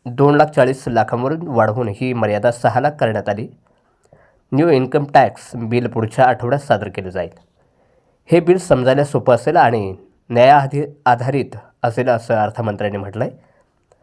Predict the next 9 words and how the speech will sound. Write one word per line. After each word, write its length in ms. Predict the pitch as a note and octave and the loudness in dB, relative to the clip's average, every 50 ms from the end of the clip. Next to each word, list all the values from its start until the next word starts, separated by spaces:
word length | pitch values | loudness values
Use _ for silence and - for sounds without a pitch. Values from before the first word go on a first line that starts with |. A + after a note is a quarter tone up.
| _ _ _ _ _ _ _ _ _ _ _ _ _ - | _ _ _ _ _ _ _ _ _ _ _ _ _ 4
पंतप्रधान 540 | D3 D#3 E3 G#3 F#3+ F#3+ E3+ E3+ F3 F#3 G3 G3 D3 | 4 6 6 4 4 4 6 6 6 6 4 2 2
धनधान्य 520 | C3 C#3 C3+ A#2+ A2+ A#2+ B2+ C3+ D3 D#3 D3+ | 2 0 2 2 2 0 0 0 0 0 0
कृषी 320 | D3+ C#3+ B2+ A#2 - E3 | 0 -2 -2 0 0 -2
उद-, 180 | E3 D3+ D3+ - - | -2 -2 -4 -4 0
योजनेची 580 | C3 B2 A#2 A2+ A#2+ A#2+ C3 C#3+ D3 - F#3+ | 2 2 2 4 2 0 0 0 -2 -2 -4
घोषणा. 520 | F3+ - B2+ A#2+ - - B2+ A2+ G2 E2 E2 - _ _ _ _ _ _ _ _ _ _ _ _ _ _ _ _ _ _ _ _ _ - | -4 -2 -4 -6 -2 -2 -2 -2 -2 -4 -8 -8 _ _ _ _ _ _ _ _ _ _ _ _ _ _ _ _ _ _ _ _ _ 0
तिसरा 360 | D3 C#3 C#3+ - E3 E3+ E3 - - | 2 2 6 6 6 6 6 6 4
अर्थसंकल्पातील 760 | C3+ B2 - D3+ C#3+ - B2+ A2+ A2+ G#2+ B2+ A2+ A2 - B2 | 2 2 2 -4 -4 -4 -6 -8 -8 -4 -4 -4 -2 -2 -4
मुद्दा, 280 | A2+ G#2 F#2+ G#2+ B2 | -4 -4 -4 -4 -6